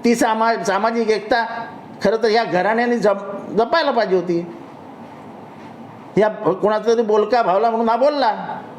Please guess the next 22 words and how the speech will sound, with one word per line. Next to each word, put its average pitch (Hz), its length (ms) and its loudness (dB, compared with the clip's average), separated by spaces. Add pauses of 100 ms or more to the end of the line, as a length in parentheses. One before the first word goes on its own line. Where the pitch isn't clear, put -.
आणि 262 160 0
ते 269 140 2
झालं, 302 260 2
सगळी 254 220 0
परिस्थिती 254 420 2
आतंत 269 360 0
गेली. 202 480 0 (1900)
त्याच्या 214 300 2
बोलण्याचा 262 440 4
फायदा 226 340 2
संभाजी 262 420 0
भिडेने 185 320 2
घेतला 123 340 0
आणि 202 260 -2
संभाजी 262 380 2
भिडेने 254 360 2
जे 254 100 2
करायचं 254 400 2
ते 262 60 4
काम 254 220 0
करून 339 240 0
टाकलं. 208 280 0